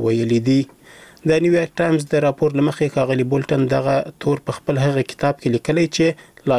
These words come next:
چاپ شوی نه دی. په دې کتاب کې ښاغلي بولټن ادعا کړې چې ډونالډ ټرمپ ورته ویلي، له اوکراین سره هغه سلګونه میلیونه ډالر ام-، امنیتي مرسته به وځنډوي تر هغو چې څېړنو کې ورسره مرسته ونه کړي. په دې څېړنه کې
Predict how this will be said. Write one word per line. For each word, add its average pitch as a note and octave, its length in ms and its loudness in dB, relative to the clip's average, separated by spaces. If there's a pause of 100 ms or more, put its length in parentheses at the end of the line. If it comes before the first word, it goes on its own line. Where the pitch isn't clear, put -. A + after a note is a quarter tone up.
(140)
چاپ G#2+ 240 -2
شوی D3 420 0 (100)
نه C3+ 140 2
دی. A#2+ 160 0 (600)
په F3 160 2
دې F3 160 0
کتاب E3+ 280 -4
کې E3 200 0
ښاغلي C#3+ 420 0 (100)
بولټن D3 460 0
ادعا C3+ 200 0 (100)
کړې D#3 240 0
چې - 60 0 (100)
ډونالډ C3+ 340 0
ټرمپ D3 260 -2
ورته C#3 240 -4
ویلي، D#3+ 380 2 (480)
له D3+ 100 2
اوکراین E3 400 0
سره D#3+ 180 2
هغه D#3+ 280 0
سلګونه D#3 420 0
میلیونه D3 340 0
ډالر C#3 320 0
ام-، C#3+ 320 0
امنیتي C3 540 0
مرسته D3+ 400 -2
به C3 100 2
وځنډوي E3+ 560 0 (400)
تر C#3+ 160 0
هغو D#3+ 260 0 (120)
چې - 120 0 (160)
څېړنو D3 420 2
کې F3 140 0
ورسره D#3+ 560 -2
مرسته C3+ 380 -2
ونه A2+ 260 0
کړي. C3+ 200 0 (540)
په D3 140 2
دې E3 180 2
څېړنه D#3 340 0 (120)
کې E3 180 0